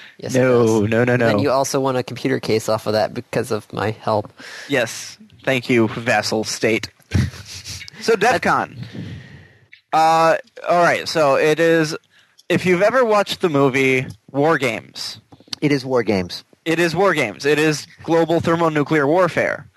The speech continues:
Speaker 2: There are even references to the movie in this game. They are very subtle, but they're there. Um, basic gist of the game, you place your silos, you place your radars, you place your airfields, you make your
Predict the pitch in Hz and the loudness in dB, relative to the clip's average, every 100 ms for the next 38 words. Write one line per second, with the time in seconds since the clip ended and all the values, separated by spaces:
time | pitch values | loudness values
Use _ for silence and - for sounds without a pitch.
0 | _ - 175 185 196 202 202 202 160 190 | _ -2 2 4 4 4 2 0 2 0
1 | - 196 170 180 156 - 170 160 160 139 | 2 -2 2 2 2 2 2 2 2 2
2 | 127 110 - 151 143 143 131 - 127 110 | 0 -2 -4 -2 -2 0 -2 0 -2 -4
3 | - - - _ _ _ 139 143 139 151 | -8 -16 -20 _ _ _ 0 2 2 2
4 | 160 165 143 120 120 131 131 123 117 - | 2 2 2 2 2 2 2 2 2 -2
5 | - - - _ 156 156 156 160 151 - | -10 -20 -20 _ 2 4 4 0 -6 -2
6 | 202 226 214 160 - - 208 - 180 165 | 0 2 0 -4 -6 2 2 2 0 0
7 | 156 165 165 165 170 - 147 139 - - | 2 2 0 0 -4 0 0 0 -4 -2
8 | 165 185 185 - - - 143 147 147 143 | 2 2 0 -4 -10 -8 0 2 4 2
9 | 139 - 139 135 135 135 131 131 117 - | 2 2 2 4 4 4 2 0 -2 2
10 | 147 139 143 127 127 127 123 120 117 131 | 2 2 0 2 2 4 2 0 -2 0
11 | 127 127 117 120 117 123 123 123 - 117 | 0 0 0 0 0 0 2 2 -2 -4
12 | 113 131 135 135 131 127 120 | -4 -2 -2 0 2 4 2